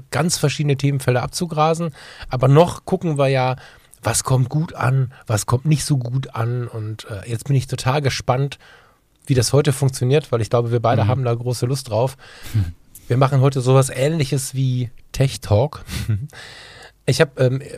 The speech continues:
Speaker 1: auf meinen Notizzettel sofort geschrieben, weit mehr als Tech Talk mit Ausrufezeichen.
Speaker 2: Ja.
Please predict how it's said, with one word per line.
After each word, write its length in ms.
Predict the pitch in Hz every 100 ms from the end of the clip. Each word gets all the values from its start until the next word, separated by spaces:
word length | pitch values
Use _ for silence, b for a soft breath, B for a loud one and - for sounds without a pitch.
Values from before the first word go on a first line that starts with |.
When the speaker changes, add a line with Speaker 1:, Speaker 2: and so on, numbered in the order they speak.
| 135 - - - - _ -
Speaker 1:
auf 180 | - 123
meinen 140 | 131
Notizzettel 580 | 131 180 - 156 160 160 - -
sofort 340 | 127 117 156
geschrieben, 380 | 131 - 151 135
weit 160 | 131 143
mehr 160 | 147
als 140 | 127 -
Tech 200 | 120 -
Talk 220 | 123 127
mit 120 | 117
Ausrufezeichen. 720 | 104 - 107 110 - 110 139 131 - -
Speaker 2:
Ja. 120 | 123